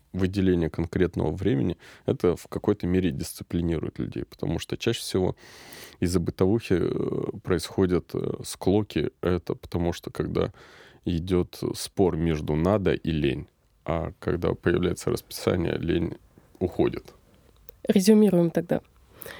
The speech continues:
Speaker 2: Еще раз, а, несколько советов, а, тем, кто идет на свидание, скачивает Тиндер, а, начинает встречаться, ну, каким-то таким молодым союзом, еще не окрепшим.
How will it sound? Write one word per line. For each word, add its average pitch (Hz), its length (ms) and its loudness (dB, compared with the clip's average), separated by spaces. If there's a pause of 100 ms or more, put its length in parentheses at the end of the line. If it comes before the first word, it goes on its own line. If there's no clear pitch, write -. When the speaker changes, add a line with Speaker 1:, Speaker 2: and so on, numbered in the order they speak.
(140)
Speaker 2:
Еще 214 280 6
раз, 226 440 4
а, 180 340 6 (140)
несколько 202 640 4
советов, 190 460 6 (200)
а, 185 200 4
тем, 180 220 4
кто - 220 0
идет 185 240 4 (140)
на 185 60 4
свидание, 175 640 6
скачивает 170 600 2
Тиндер, 170 500 4
а, 165 320 4
начинает 175 380 4
встречаться, 175 540 2
ну, 190 80 4
каким-то 180 400 0
таким 175 260 2
молодым 175 440 6
союзом, 180 540 4
еще 170 180 2
не 175 120 6
окрепшим. - 520 0